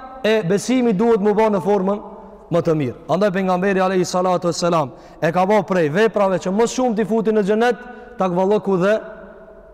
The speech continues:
edukata e mirë. Hadith tjetër. E te ky hadithi, kush e kujton, thash,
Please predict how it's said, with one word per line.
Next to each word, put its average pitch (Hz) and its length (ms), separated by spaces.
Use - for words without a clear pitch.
edukata 156 640
e 127 80
mirë. 117 260
Hadith 185 340
tjetër. 160 280
E 135 80
te 175 120
ky 185 100
hadithi, 196 460
kush 160 160
e 180 40
kujton, 175 360
thash, 170 320